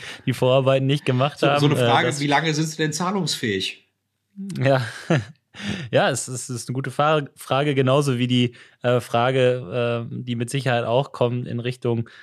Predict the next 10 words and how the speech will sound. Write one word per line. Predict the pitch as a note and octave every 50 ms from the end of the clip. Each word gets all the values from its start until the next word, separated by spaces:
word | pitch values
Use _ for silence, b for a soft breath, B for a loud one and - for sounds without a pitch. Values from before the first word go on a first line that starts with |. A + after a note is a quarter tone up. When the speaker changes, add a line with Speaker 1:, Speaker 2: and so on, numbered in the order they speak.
| B B B
Speaker 1:
ähm, | - A2+ A2+ A2+ A2+ A2+ A2+ A2 A2+ -
zum | - - G#2+
Beispiel | G#2+ A#2 A#2+ - B2+
bei | A#2 A#2 A2+
Kommunen | A2 - A#2 A2 A2+ B2 B2+ C3 B2+
in | A#2+ A2+
Richtung | A2 A#2 - - A#2+ A2 A2 G#2+
wichtiger | A#2 - - A#2+ A#2+ A2
Fachverfahren | - - B2+ B2 - - A2+ G#2+ - - A#2 A#2 A#2 A#2 A2 A#2+ A#2+
oder | A#2+ A#2 A#2 A#2 A2+